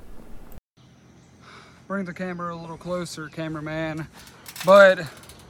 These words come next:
you can back up just a little bit. But anyways, on Friday Night Special, on Friday night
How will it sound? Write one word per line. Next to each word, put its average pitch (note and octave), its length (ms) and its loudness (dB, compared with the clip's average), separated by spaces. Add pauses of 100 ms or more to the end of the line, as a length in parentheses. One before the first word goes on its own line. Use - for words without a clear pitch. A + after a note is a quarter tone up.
(120)
you F#3+ 100 -4
can F#3 100 -2
back E3 260 6
up D#3 120 0
just C#3 220 -8
a - 20 -10
little C#3 180 -10
bit. C#3+ 300 -10
But F#3 140 0
anyways, E3+ 760 4 (1080)
on E3 60 -4
Friday A#3+ 320 12
Night A#3 240 12
Special, G3+ 500 8
on F3 160 10
Friday G#3 360 12
night F#3 460 12